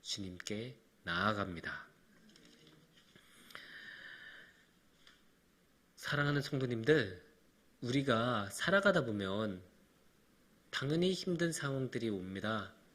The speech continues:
그리고 그런 힘든 상황일수록 우리가 하나님을 바라보는 게 힘들어요. 당연하죠. 우리의 몸이 힘들고 마음이 힘들면 그만큼 마음의 여유도 없고 생각의 여유도 없고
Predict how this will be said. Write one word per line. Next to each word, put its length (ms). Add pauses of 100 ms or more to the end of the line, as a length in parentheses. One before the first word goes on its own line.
(680)
그리고 720 (420)
그런 440
힘든 260
상황일수록 960 (440)
우리가 240
하나님을 460
바라보는 380
게 360 (180)
힘들어요. 580 (220)
당연하죠. 460
우리의 340
몸이 380
힘들고 500 (320)
마음이 320
힘들면 720 (220)
그만큼 640
마음의 400
여유도 320
없고 300
생각의 460
여유도 360
없고 440